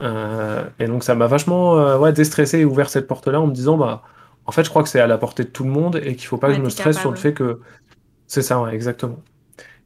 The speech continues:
Speaker 1: Et donc, euh, bah, j'ai fait mes, mes, mes premiers protos comme ça, euh, vraiment pour le plaisir de, de me dire, euh, bah, je fais un truc, et puis maintenant, je vois comment ça marche, et c'est parti, quoi. Et, euh,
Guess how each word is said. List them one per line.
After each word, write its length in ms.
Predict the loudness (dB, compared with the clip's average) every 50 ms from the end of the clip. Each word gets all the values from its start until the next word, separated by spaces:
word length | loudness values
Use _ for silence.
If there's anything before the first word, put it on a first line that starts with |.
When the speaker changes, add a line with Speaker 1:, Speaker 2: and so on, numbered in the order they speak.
| -12
Speaker 1:
Et 80 | -8 -6
donc, 220 | -4 -4 -2 0
euh, 60 | 0 0
bah, 140 | 0 0
j'ai 120 | 0 -2 -4
fait 120 | -2 0 0
mes, 280 | 2 2 2 0 0
mes, 260 | -2 -2 -2 -4 -4
mes 140 | -4 -4 -6
premiers 260 | -4 -4 -4 -2 -2
protos 280 | -2 -4 -4 -2 -2 -2
comme 120 | -2 -2
ça, 320 | -2 0 2 2 4 2 2
euh, 420 | 0 -2 -2 -4 -6 -6 -6 -6
vraiment 280 | -6 -6 -8 -6 -6 -4
pour 140 | -2 -2 -2
le 100 | -2 -4
plaisir 380 | -6 -6 -6 -2 -2 -2 -2
de, 240 | -4 -6 -6 -6 -6
de 80 | -6 -6
me 80 | -6
dire, 200 | -4 -2 -2 -2 -2
euh, 40 | -4 -8 _ _ _ -20 _ _ _ 0
bah, 120 | 0 0
je 80 | 2 2
fais 80 | 0 0
un 60 | 0 2
truc, 260 | 2 2 2 2 2
et 40 | -2
puis 140 | -2 -2
maintenant, 280 | -2 -2 -2 0 -2 0
je 100 | 0 0
vois 160 | 0 0 0
comment 180 | 0 0 -4 -4
ça 140 | -6 -6 -4
marche, 260 | -4 -4 -6 -6 -10
et 40 | -8
c'est 100 | -8 -8
parti, 280 | -8 -8 -8 -8 -10 -10
quoi. 100 | -10 _ _ _ _ _ _ _ _ -20 _ _ _ _ _ _ _ _ _ -4
Et, 220 | -2 0 0 2 2
euh, 720 | 0 0 0 -2 -2 -2 -2 -2 -2 -2 -4 -4 -4 -6